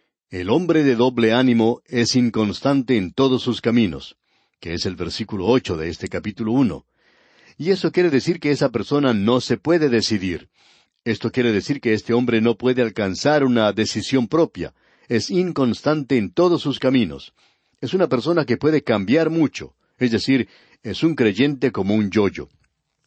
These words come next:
Ahora, cuando estudiamos el libro de Proverbios, dijimos que era como un joven que se estaba preparando para entrar a la universidad. Este joven investiga las diferentes universidades, y esta es la Universidad de la Sabiduría.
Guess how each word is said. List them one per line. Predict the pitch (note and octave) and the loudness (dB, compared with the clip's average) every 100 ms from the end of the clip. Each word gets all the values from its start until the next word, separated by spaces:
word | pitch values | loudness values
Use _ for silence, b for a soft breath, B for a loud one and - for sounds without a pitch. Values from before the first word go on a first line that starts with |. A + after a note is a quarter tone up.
| _ _ _ _ _ b b b b | _ _ _ _ _ b b b b
Ahora, | B2+ C3 | -2 0
cuando | D3 D3 | 2 2
estudiamos | - D3+ F#3+ F3 A#2 | 2 0 2 2 2
el | A#2 | 2
libro | C3+ B2+ | 2 2
de | G#2+ | 0
Proverbios, | G#2 F#2+ A2+ B2+ D3+ C#3 - | -2 0 2 2 0 0 -6
dijimos | F2 - A#2 G#2 F#2+ | -8 -2 0 0 -2
que | F2+ | -2
era | G2+ G2+ | 0 0
como | - F2+ | 0 -2
un | G2 | -2
joven | - G#2 G#2 C3 | 0 0 2 0
que | A2 F#2 | 0 -4
se | E2+ | -4
estaba | - G2+ F#2+ | -2 0 0
preparando | F#2+ F2+ F2+ A2 A2 G2 | -2 -2 0 2 0 0
para | G2 F2+ | 0 -2
entrar | E2+ G2+ G#2+ | -2 0 2
a | G#2 | 2
la | F#2+ | 0
universidad. | G2 F#2 F2+ G#2+ A#2+ A2 - b b b _ B B B | 0 -2 -2 -2 0 0 -4 b b b _ B B B
Este | A2 F2+ F#2 | -6 -4 -2
joven | A#2 A#2 | 0 2
investiga | A#2 F2+ E2+ B2 A#2+ A2 | 0 -2 -6 -2 2 2
las | G2 | 2
diferentes | F#2 F#2+ G2+ B2 A#2 | 0 -2 0 0 -2
universidades, | A2 G2+ F#2+ F2+ F#2+ A2 B2 B2 - B B B | 0 0 0 -4 -2 0 2 0 -4 B B B
y | G#2+ D3 | -2 0
esta | F3 F#3 | 0 0
es | D3 | 0
la | D3 | 0
Universidad | C3+ A#2+ A2 G#2+ B2+ C3+ | 2 0 0 0 0 0
de | A#2+ | 0
la | A2 | 0
Sabiduría. | - A2+ G#2+ G2+ A2 E2+ | 0 -2 -2 0 -2 -2